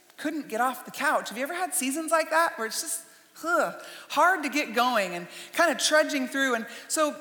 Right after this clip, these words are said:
about spring break time, I was talking with my spiritual mentor and I said, "You know, I don't know how to lead myself at this point. I don't know what attitude I'm supposed to have. Am I supposed to give myself grace and be like, 'Oh, Jennifer, you need rest. Your body's been through a lot. It's okay.'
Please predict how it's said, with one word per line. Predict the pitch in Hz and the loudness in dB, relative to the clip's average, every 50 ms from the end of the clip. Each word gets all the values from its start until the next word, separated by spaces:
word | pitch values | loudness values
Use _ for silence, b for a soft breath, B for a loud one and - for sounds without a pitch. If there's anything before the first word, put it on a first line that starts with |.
| - - | -6 2
about | 247 330 233 214 - - - - | 4 4 4 4 0 -4 -4 -2
spring | - - - - - 277 294 302 294 285 254 | 0 0 0 2 2 2 2 2 2 0 0
break | 220 226 254 269 262 262 - - | 2 2 2 2 0 -2 -6 -4
time, | - 254 214 214 226 262 262 | 0 2 2 4 2 2 2
I | 233 226 | 2 2
was | 233 220 220 | 0 -2 -4
talking | - - 285 294 285 294 302 269 254 | -2 0 0 0 -2 -2 -6 -4 -4
with | 247 240 - | -4 -4 -2
my | 226 220 220 214 | -4 -4 -2 -2
spiritual | - - - 247 233 233 233 247 226 | -4 -6 -4 -6 -6 -6 -4 -4 -4
mentor | 220 226 226 226 220 - 247 262 254 | -2 -2 -2 -4 -4 -4 -2 -2 0
and | 247 247 | 0 -2
I | 240 233 | -2 -2
said, | - - 269 | -2 -2 -2
"You | 269 294 | -2 -2
know, | 302 339 359 381 392 - B B B B B B B B B B B B - | 0 0 0 0 -2 -4 B B B B B B B B B B B B -10
I | 254 | -6
don't | 233 320 370 427 415 | -2 0 0 0 0
know | 440 453 453 - | -2 -2 -2 0
how | - - 320 294 302 302 302 | 0 2 2 4 4 2 2
to | 294 - - 285 262 247 240 233 220 190 - - - B B B B B B B B _ | 0 -2 -2 -2 -2 -4 -4 -6 -10 -12 -14 -18 -20 B B B B B B B B _
lead | - 214 254 269 269 220 | -8 -4 0 0 0 0
myself | 208 214 202 202 196 - 214 196 185 - 202 | 0 -2 -4 -2 -2 0 0 0 0 0 -4
at | - | -6
this | 196 185 - | -6 -6 -6
point. | - 214 190 120 | -4 -6 -6 -4
I | 185 | -2
don't | 214 285 370 392 | -2 -2 -2 -2
know | 440 | -2
what | 403 381 330 - - | 0 0 0 0 0
attitude | 226 247 269 262 - 277 262 240 | 0 0 0 0 0 0 -2 -2
I'm | 233 226 | -2 -2
supposed | - - 240 226 226 | -4 -4 -4 -4 -2
to | - 220 | -2 0
have. | 214 226 202 190 180 175 175 - B B B B | 2 4 4 4 4 2 0 -4 B B B B
Am | B 247 262 | B 0 2
I | 269 | 2
supposed | 269 - 381 440 427 | 2 2 0 0 -2
to | 427 - | -2 -4
give | 359 370 359 | -4 -4 -2
myself | 359 349 320 302 330 330 320 - 247 226 | 0 0 2 4 4 4 2 2 -2 -6
grace | 202 220 240 262 302 349 370 359 - - | 0 2 4 4 4 4 2 0 0 0
and | 311 277 262 | 0 0 0
be | 285 | 2
like, | 285 277 277 285 | 4 2 2 2
'Oh, | 370 381 | 0 -2
Jennifer, | 381 - 349 330 349 - 330 339 | -2 -2 -2 -2 -2 -2 -4 -4
you | 320 294 311 | -2 -2 -2
need | 320 330 285 | -2 -4 -2
rest. | 240 254 285 302 302 294 294 - | 2 2 4 4 4 2 2 -2
Your | 294 262 | -4 0
body's | 233 247 254 277 285 240 | 2 2 2 2 0 -2
been | 285 277 269 | -4 -6 -4
through | 285 285 277 | -2 0 0
a | 269 | 2
lot. | 254 262 269 262 262 | 4 6 4 4 4
It's | 262 262 - | 2 -2 -4
okay.' | 294 285 285 269 269 269 269 269 269 269 277 | -6 -4 0 2 2 4 4 4 4 4 2